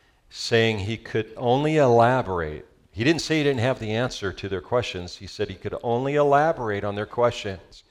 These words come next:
on their questions in a skiff. Now, a skiff is a sensitive, uh, um,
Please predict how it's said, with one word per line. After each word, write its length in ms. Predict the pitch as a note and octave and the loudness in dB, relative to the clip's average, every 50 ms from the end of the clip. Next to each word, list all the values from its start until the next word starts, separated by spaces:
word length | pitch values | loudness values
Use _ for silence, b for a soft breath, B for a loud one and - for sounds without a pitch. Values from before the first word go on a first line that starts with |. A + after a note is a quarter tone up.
| b b b b b G#2 | b b b b b -2
on 80 | G#2+ | 0
their 100 | A2 A2+ | 0 0
questions 480 | A2 - C3 C3 - - A2 G2+ F#2 - | -2 0 0 0 0 -2 -6 -8 -8 -8
in 160 | - G#2 G2 | -8 -6 -4
a 140 | F#2+ F#2 F2+ | -4 -4 -6
skiff. 640 | - - - - B2+ A#2 F#2 D#2+ D2+ D#2 - _ _ B B B B B B B B B | -8 -8 -8 -4 -2 -2 -2 -2 -4 -10 -18 _ _ B B B B B B B B B
Now, 100 | G2 G2 | -4 -2
a 60 | G2 | -2
skiff 420 | F#2+ - - - - C3 B2 B2+ - | -2 -4 -8 -2 0 0 0 0 -4
is 140 | A2 - G#2+ | -8 -6 -6
a 80 | F#2+ | -6
sensitive, 880 | - - - - A#2+ A#2+ B2+ B2 - - C#3 C3 C3 C3 C3+ C3 - - _ _ _ _ _ _ b b b b b b b b - | -6 -8 -6 -2 -2 -2 -2 -4 -4 -4 -2 0 0 -2 -2 -4 -10 -18 _ _ _ _ _ _ b b b b b b b b -8
uh, 340 | - G2 F#2+ F#2 F#2 - - - - - _ _ _ _ - | -4 0 0 2 2 0 -2 -6 -20 -20 _ _ _ _ -12
um, 420 | - F#2+ F2+ F2 E2+ E2 D#2 - | -8 -6 -4 -2 -2 -4 -4 -8